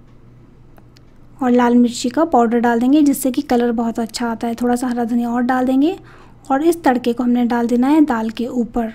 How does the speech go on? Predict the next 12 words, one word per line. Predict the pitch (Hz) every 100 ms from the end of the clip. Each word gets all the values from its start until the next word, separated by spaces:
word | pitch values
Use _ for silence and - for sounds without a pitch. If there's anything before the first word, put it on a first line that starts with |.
| - - - - - - - - - - - -
और | 254 240
दाल | 226 254 262
के | 262
ऊपर | 269 262
तड़का | 247 240 240 240
डालने | 240 240
के | 240
बाद | 240
एकदम | 247 240 254
ढक्कन | 240 247 254
लगा | 240 240 247
देंगे। | 254 269 277 381